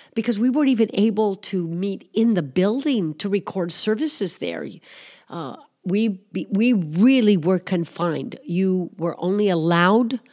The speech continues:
if you had a number on your phone, you had to text that number.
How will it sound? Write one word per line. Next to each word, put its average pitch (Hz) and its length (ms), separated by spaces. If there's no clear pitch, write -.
if 185 180
you 190 60
had 165 180
a 147 160
number 175 520
on 180 160
your 143 160
phone, 208 420
you 202 100
had 160 180
to 131 60
text - 440
that - 160
number. 202 460